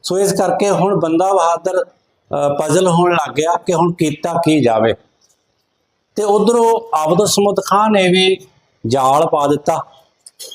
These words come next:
ਜਾਲ ਕਿਸ ਤਰ੍ਹਾਂ ਦਾ ਪਾਇਆ? ਬੰਦੇ ਬਹਾਦਰ ਨੂੰ ਝੂਠੇ ਦਿਲਾਸੇ ਦਿੱਤੇ ਗਏ,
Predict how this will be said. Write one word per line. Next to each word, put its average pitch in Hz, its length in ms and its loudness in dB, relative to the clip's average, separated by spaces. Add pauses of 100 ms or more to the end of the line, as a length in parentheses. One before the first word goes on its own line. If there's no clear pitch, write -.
(200)
ਜਾਲ 135 280 2
ਕਿਸ 180 260 0
ਤਰ੍ਹਾਂ 180 220 -4
ਦਾ 180 80 2
ਪਾਇਆ? 156 440 0 (400)
ਬੰਦੇ 160 360 0
ਬਹਾਦਰ 170 400 0
ਨੂੰ 175 120 2 (100)
ਝੂਠੇ 190 400 -4
ਦਿਲਾਸੇ 160 440 0
ਦਿੱਤੇ 156 340 -2
ਗਏ, 160 280 2